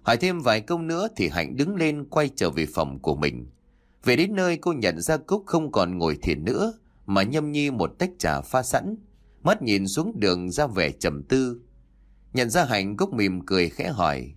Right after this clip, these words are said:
"Giờ đến lượt cô phỏng vấn tôi chưa?" Hạnh gật gù rồi đáp: "Dạ, nếu chị sẵn sàng." "Có gì đâu, cô cứ hỏi đi,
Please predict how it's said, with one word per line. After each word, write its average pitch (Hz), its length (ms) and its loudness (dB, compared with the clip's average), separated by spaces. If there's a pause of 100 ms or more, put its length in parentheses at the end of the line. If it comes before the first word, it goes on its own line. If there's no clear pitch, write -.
(1000)
"Giờ 101 160 2
đến 101 220 2
lượt 95 200 0
cô 110 100 0
phỏng 78 240 -4
vấn 98 220 -2
tôi 104 180 -2
chưa?" 123 280 -4 (1080)
Hạnh 107 200 0
gật 104 200 2
gù 101 220 4
rồi 95 160 0
đáp: 143 220 2 (540)
"Dạ, 73 380 0
nếu 95 180 0
chị 73 120 -4
sẵn - 220 -4
sàng." 76 300 -4 (680)
"Có 90 120 -2
gì 78 220 -4
đâu, 92 340 -2 (400)
cô 117 140 0
cứ 151 140 2
hỏi 87 220 2
đi, 113 300 -2